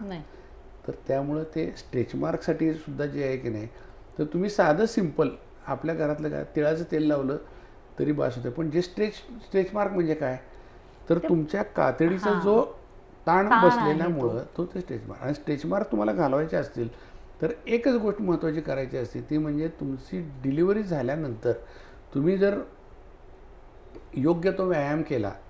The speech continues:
Speaker 2: पोटाचे व्यायाम केला, तर स्ट्रेच मार्क तुम्हाला दिसणार नाहीत. तुम्ही खेड्यामध्ये काम करणाऱ्या स्त्रीचे हे बघा, तर त्यांना, अ, स्ट्रेच
Speaker 1: स्ट्रेच
Speaker 2: मार्क कधी
Speaker 1: मार्क
Speaker 2: दिसत
Speaker 1: असत
Speaker 2: नाही.
Speaker 1: नाही.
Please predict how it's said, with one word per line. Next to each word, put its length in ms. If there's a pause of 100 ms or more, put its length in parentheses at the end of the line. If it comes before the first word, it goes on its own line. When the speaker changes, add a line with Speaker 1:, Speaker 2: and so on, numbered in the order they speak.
(240)
Speaker 2:
पोटाचे 340
व्यायाम 320
केला, 240 (720)
तर 60
स्ट्रेच 360
मार्क 260
तुम्हाला 260
दिसणार 420
नाहीत. 180 (220)
तुम्ही 240
खेड्यामध्ये 480
काम 260
करणाऱ्या 400
स्त्रीचे 520 (400)
हे 140
बघा, 240 (640)
तर 80
त्यांना, 300
अ, 800
स्ट्रेच 0
Speaker 1:
स्ट्रेच 320
Speaker 2:
मार्क 140
कधी 80
Speaker 1:
मार्क 140
Speaker 2:
दिसत 200
Speaker 1:
असत 120
Speaker 2:
नाही. 120
Speaker 1:
नाही. 120